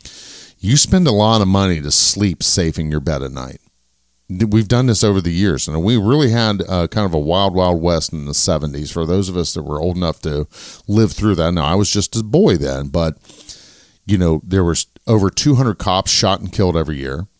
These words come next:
because the violence was horrible. Uh, the, the, the civil unrest was taking place. So let me tell you something. The people that were out there throwing Molotov cocktails and bricks then are the people that are in, in your schools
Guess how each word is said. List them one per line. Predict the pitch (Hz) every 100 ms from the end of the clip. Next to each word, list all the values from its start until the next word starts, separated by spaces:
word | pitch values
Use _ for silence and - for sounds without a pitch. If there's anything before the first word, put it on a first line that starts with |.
| _
because | 90 87 73
the |
violence | 73 76 82 82 80 -
was | 78 69
horrible. | - 76 64 67 101 - _ - - - - _ _ -
Uh, | 87 76 76
the, | 80 90
the, | 85 85 80
the | 80
civil | 85 - 110 104 95
unrest | 95 85 92 80 78 - - -
was | -
taking | 90 73 69
place. | - 67 -
So | 87
let | 92
me | 170
tell | - 117
you | 82
something. | 71 67 73
The |
people | 73 - 147 156
that | 107
were | 92 87
out | 92 107
there | 104 98 95
throwing | 87 - 101 101 90 82 - _
Molotov | 92 90 101 95 87
cocktails | - 87 87 - 90 85
and | 80
bricks | 71 90 98 -
then | 85 85 123 139 _ _ - - - -
are | 104
the | 95
people | - 127 104
that | 92
are | 87 85
in, | 85 80 - _
in | 104 95
your | 82 80 78 - _ -
schools | - - 123 98 92 92 -